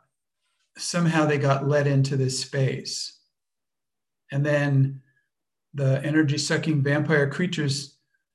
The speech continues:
review, they, they perceive us as a,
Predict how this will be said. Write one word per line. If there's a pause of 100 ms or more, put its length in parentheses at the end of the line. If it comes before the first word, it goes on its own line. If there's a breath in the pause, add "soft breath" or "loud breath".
(840)
review,
they,
they (180)
perceive
us
as
a,